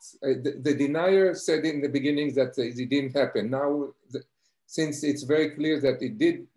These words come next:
happen, we have the increase in temperatures. Many, some of the deniers say, "Yeah, but it's a natural process." Uh, and it's true, some of the processes are natural and some are,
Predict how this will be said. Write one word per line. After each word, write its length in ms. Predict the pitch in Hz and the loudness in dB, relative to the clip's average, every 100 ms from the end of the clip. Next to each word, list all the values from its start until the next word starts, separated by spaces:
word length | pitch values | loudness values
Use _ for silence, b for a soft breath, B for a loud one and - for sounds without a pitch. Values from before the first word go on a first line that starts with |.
| - | -6
happen, 400 | 120 120 127 117 | -4 -2 -2 -4
we 120 | 117 120 | -4 -4
have 180 | 143 | -2
the 120 | 127 120 | -2 -4
increase 300 | 117 123 120 | -6 -8 -8
in 100 | 107 | -8
temperatures. 440 | 107 - 117 110 | -8 -6 -8 -6
Many, 420 | 120 131 135 135 135 | -6 -6 -6 -8 -10
some 200 | - 135 135 | -6 -4 -2
of 120 | 127 | -2
the 80 | 127 | -2
deniers 420 | 143 175 160 - | -2 0 0 2
say, 240 | 143 143 147 b b b | 2 2 -2 b b b
"Yeah, 200 | 147 170 | 4 4
but 180 | 139 135 | 4 2
it's 160 | 127 143 | 2 0
a 40 | |
natural 440 | 135 143 143 143 | 0 -2 0 -2
process." 640 | 127 139 113 - 82 - - _ _ _ _ _ _ _ | 0 0 0 -4 -8 -10 -20 _ _ _ _ _ _ _
Uh, 600 | 113 117 120 113 113 110 107 _ _ 123 | -6 -2 0 0 0 0 -4 _ _ -4
and 120 | 160 | -2
it's 200 | 170 - | -4 -2
true, 160 | 214 | 0
some 300 | 196 - 160 | 2 0 0
of 120 | 180 151 | 0 0
the 200 | 160 151 | -2 0
processes 420 | 160 156 151 151 | -2 -2 -2 0
are 60 | 139 | 0
natural 440 | 131 131 131 151 | 0 -2 -2 -2
and 120 | 135 127 | -2 -4
some 240 | 135 135 | -6 -4
are, 140 | 127 | -6